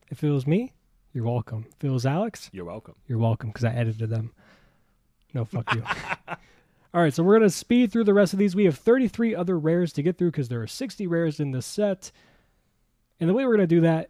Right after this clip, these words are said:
Speaker 1: is smash or pass. And what we mean by that is whatever you want it to mean,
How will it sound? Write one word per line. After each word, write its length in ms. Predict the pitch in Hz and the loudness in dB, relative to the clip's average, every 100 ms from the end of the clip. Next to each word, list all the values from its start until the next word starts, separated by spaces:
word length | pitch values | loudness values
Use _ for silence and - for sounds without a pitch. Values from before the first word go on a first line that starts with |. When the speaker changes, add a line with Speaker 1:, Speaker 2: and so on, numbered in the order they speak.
| _ | _
Speaker 1:
is 640 | 165 147 151 233 - - _ _ _ _ _ _ _ _ _ _ | 2 4 2 0 -8 -20 _ _ _ _ _ _ _ _ _ _
smash 320 | - 131 113 | -6 -2 -2
or 60 | 123 | -2
pass. 420 | 117 107 - - _ _ _ _ _ _ _ - | -4 -4 -10 -18 _ _ _ _ _ _ _ -4
And 160 | 131 | 2
what 120 | 160 | 4
we 100 | 190 | 4
mean 200 | 180 247 | 4 4
by 160 | 208 131 | 4 2
that 260 | 117 113 120 | 2 -2 -2
is 480 | 123 147 175 - - _ _ - | 0 0 -2 -8 -14 _ _ -10
whatever 320 | 117 160 240 | -2 0 2
you 120 | 262 | 2
want 240 | 208 214 247 | 2 0 -2
it 80 | 156 | -4
to 80 | |
mean, 300 | 127 107 113 | -2 -2 -4